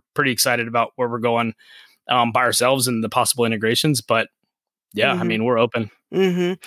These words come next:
Speaker 2: How many hours a week do you end up working
Speaker 1: <laughs>
Speaker 2: on Poddit?
Speaker 1: I stopped counting, <laughs> sir.
Speaker 2: <laughs>
Speaker 1: It's, it's most evenings and definitely part of the weekend. I mean,
Speaker 2: Mm.
Speaker 1: if you count social media, there's not a lot of complete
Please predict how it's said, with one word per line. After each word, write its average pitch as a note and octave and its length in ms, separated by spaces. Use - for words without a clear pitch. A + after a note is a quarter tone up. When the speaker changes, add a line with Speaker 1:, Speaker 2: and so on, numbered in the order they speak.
Speaker 2:
How A#3+ 120
many D#4 180
hours G3+ 360
a F3 60
week D#3+ 300
do D#3 120
you C3+ 400
end E3 120
up D3+ 140
working F3 320
Speaker 1:
<laughs> D#3+ 60
Speaker 2:
on D3+ 100
Poddit? D3 380
Speaker 1:
I D3 60
stopped C#3 300
counting, A2+ 440
<laughs> - 0
sir. - 340
Speaker 2:
<laughs> A3+ 100
Speaker 1:
It's, F3+ 280
it's E3+ 260
most D3+ 720
evenings C3+ 760
and A#2+ 560
definitely A#2 600
part A#2+ 260
of A2 40
the A2 60
weekend. A2 540
I A#2+ 100
mean, C3 280
Speaker 2:
Mm. D3+ 180
Speaker 1:
if B2+ 100
you C#3 80
count E3 240
social C#3+ 340
media, C3+ 600
there's B2+ 180
not A#2+ 200
a A#2 40
lot A#2 260
of A2 300
complete A#2 720